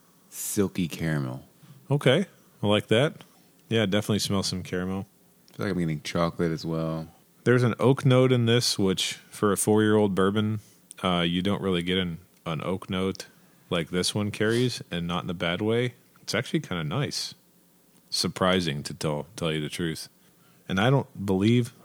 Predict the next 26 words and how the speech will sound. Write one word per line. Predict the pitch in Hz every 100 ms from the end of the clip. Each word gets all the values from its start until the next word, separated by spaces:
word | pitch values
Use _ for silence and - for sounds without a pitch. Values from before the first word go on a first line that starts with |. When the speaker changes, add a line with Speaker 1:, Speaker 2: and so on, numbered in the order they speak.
| _
Speaker 2:
I've | 95 92
ever | 101 95
tried | - - 98 98
this | 107 -
before | 110 98 107 104 90
or |
anything. | 87 85 82 76
I |
think | 76 104 110
I've | 104
tried | - 98 92
the |
one | 85 90
with | 90 -
the | 76 73 73
yellow | 78 85 85 87
label. | 90 92 95 92
How | 90
about | 92 87
you | 87
guys? | 85 80 - - -
Anybody | 95 95
ever | 98
had | 95 101
this | 101
before? | - 98 110